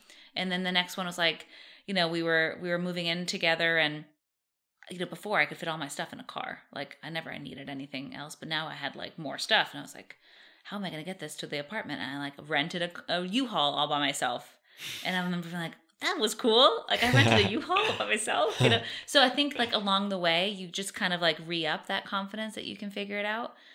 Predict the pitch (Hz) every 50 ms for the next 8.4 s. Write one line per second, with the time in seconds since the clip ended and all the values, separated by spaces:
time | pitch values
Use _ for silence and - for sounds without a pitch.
0 | - - - - _ _ - 180 180 175 170 170 175 175 175 - 196 190 190 185
1 | 185 - _ - - - - - 196 180 175 170 175 180 175 175 - - 202 190
2 | 196 185 175 175 - 170 170 165 165 - - - - - 180 175 165 160 156 156
3 | 156 160 165 170 - _ _ _ _ _ _ - 185 175 180 170 175 175 - 190
4 | 185 180 185 175 165 165 175 175 165 160 170 151 151 - - 170 165 165 175 185
5 | 202 196 - - - 240 254 233 202 185 202 202 196 196 190 - - 190 185 185
6 | - 185 - - 180 175 175 190 190 - - 175 175 180 180 180 175 175 180 180
7 | - - - 170 160 165 180 185 - - - 165 170 165 160 160 160 160 - -
8 | 160 151 156 160 208 254 254